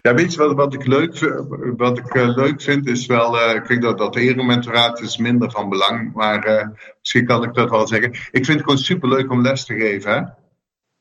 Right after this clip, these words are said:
En, eh, erementoraat vind ik ook meer, eh, dat je zegt, eh,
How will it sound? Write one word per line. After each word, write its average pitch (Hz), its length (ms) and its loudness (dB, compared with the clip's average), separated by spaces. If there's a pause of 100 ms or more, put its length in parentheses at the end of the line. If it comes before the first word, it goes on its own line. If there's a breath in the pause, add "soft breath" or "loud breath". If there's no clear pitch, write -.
(340)
En, 117 200 0
eh, 113 360 2 (480 loud breath)
erementoraat 131 760 0
vind 127 120 -4
ik 120 80 -4
ook 123 160 -2
meer, 123 300 0
eh, 113 260 2
dat 113 180 -2
je 113 100 -4
zegt, 113 300 -2
eh, 110 180 2